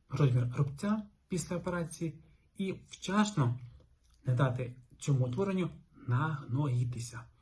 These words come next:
Тому наголошую на тому, що якщо ви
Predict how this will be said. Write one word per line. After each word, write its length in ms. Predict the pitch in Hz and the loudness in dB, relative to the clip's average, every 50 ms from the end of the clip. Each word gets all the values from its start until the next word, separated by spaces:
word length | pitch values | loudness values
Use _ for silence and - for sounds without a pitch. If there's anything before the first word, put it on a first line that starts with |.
| _ - - - - | _ -20 -20 -16 -4
Тому 480 | - 165 190 220 262 254 226 - - - _ _ _ _ _ _ _ _ _ _ - - - _ - 147 | -2 2 4 6 4 4 2 -2 -8 -16 _ _ _ _ _ _ _ _ _ _ -20 -20 -20 _ -2 2
наголошую 420 | 139 139 156 160 143 - 143 147 | 4 4 4 4 4 2 2 0
на 60 | 147 | 2
тому, 260 | - 220 226 220 170 - | 2 2 2 2 2 0
що 340 | - - - 160 139 120 - - - - - - _ _ _ _ - | -2 -2 0 0 0 0 -4 -10 -18 -20 -20 -20 _ _ _ _ -2
якщо 640 | 135 135 - - - - - 170 165 156 147 - - - - 123 | 0 0 0 0 -2 -2 2 4 4 4 2 -2 -8 -16 -8 -2
ви 340 | 127 123 143 127 117 113 | 2 4 6 6 6 4